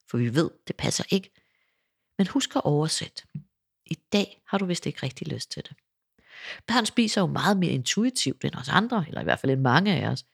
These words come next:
Den ene dag, så spiser de måske mest kartofler, den næste dag spiser de mest laks, den tredje dag spiser de flest grøntsager, og nogle dage lidt af det hele. Hvis der kun er to frikadeller til hver,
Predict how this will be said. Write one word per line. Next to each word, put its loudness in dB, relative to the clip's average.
Den 2
ene 2
dag, 2
så -2
spiser 0
de -4
måske -2
mest 0
kartofler, 2
den 0
næste -2
dag -2
spiser 0
de 0
mest -2
laks, 2
den -2
tredje 2
dag 0
spiser 0
de -2
flest 0
grøntsager, 2
og 4
nogle 2
dage 4
lidt 2
af 0
det -4
hele. -6
Hvis 4
der 0
kun -2
er 2
to 2
frikadeller 2
til -2
hver, 0